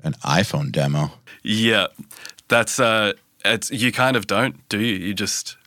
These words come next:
Speaker 2: hope for the best and trust your, trust your
Speaker 1: Trust
Speaker 2: gut
Speaker 1: your
Speaker 2: instinct.
Speaker 1: instincts.
Speaker 2: Yeah, exactly, man. Just trust that I'm not, you know,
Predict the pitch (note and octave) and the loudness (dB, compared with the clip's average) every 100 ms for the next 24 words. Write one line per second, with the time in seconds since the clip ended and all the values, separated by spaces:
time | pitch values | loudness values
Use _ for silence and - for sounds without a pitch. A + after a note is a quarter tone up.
0 | _ - _ _ - A2+ G#2 - G#2+ G2+ | _ -20 _ _ -2 0 0 -2 0 0
1 | G#2 - A2+ G2 - - G#2+ - A2+ G2+ | 0 -2 -4 -4 -4 -2 0 -2 -2 -4
2 | - - - - - A#2 - A2+ F2 G#2+ | -6 -18 -20 -6 0 2 4 2 4 4
3 | E2+ F2+ B2+ D#2+ D#2 B2 A#2 B2 A2+ F#2 | 4 2 2 0 0 -2 2 2 2 0
4 | F#2+ G#2+ A#2 A2+ - G#2 G2 G2 G#2 - | -2 0 0 0 0 -2 0 -2 -4 -6
5 | - - - - _ - B2 A2 - A2+ | -10 -20 -20 -20 _ 0 0 0 -2 -2
6 | G#2+ - A2 G#2 G#2+ G#2 - _ _ _ | -2 0 2 2 2 0 -4 _ _ _
7 | _ A2+ G2+ F#2+ | _ -2 0 0